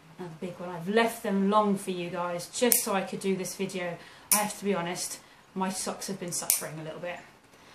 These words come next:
And I've been looking at my feet thinking, "Oh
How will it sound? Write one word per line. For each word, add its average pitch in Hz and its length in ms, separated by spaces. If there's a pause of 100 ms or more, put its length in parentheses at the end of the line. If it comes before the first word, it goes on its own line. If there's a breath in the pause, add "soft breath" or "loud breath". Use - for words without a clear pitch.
(180 loud breath)
And 170 480
I've 160 140
been 190 100
looking 196 220
at - 100
my 180 100
feet - 360
thinking, 180 340 (120)
"Oh 240 320